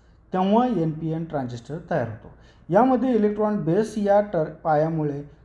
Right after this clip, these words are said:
कलेक्टरकडून ट-, इमिटरकडे वाहतात. अशा प्रकारे एनपीएन ट्रान्झिस्टर तयार होतो. एनपीएन ट्रान्झिस्टरचं काम कसं करतो, हे मी या चित्रामध्ये दाखवलेलं आहे व त्याच्याच बाजूला त्याचा सिम्बॉलही दाखवलेला आहे.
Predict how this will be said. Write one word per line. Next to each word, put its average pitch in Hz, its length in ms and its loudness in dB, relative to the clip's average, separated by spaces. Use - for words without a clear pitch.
कलेक्टरकडून 208 720 0
ट-, 226 60 -6
इमिटरकडे 156 800 0
वाहतात. 127 360 -4
अशा 156 200 -4
प्रकारे 180 440 -4
एनपीएन 139 320 -2
ट्रान्झिस्टर 123 500 -8
तयार 240 160 2
होतो. 117 300 -6
एनपीएन 233 320 4
ट्रान्झिस्टरचं 254 720 0
काम 214 220 2
कसं 214 220 -2
करतो, 208 320 -4
हे 196 240 -2
मी 202 200 0
या 196 180 -4
चित्रामध्ये 170 440 -4
दाखवलेलं 160 500 0
आहे 135 200 -4
व 190 60 -6
त्याच्याच 226 500 2
बाजूला 190 420 2
त्याचा 175 400 -4
सिम्बॉलही 135 600 -6
दाखवलेला 113 480 -6
आहे. 101 200 -12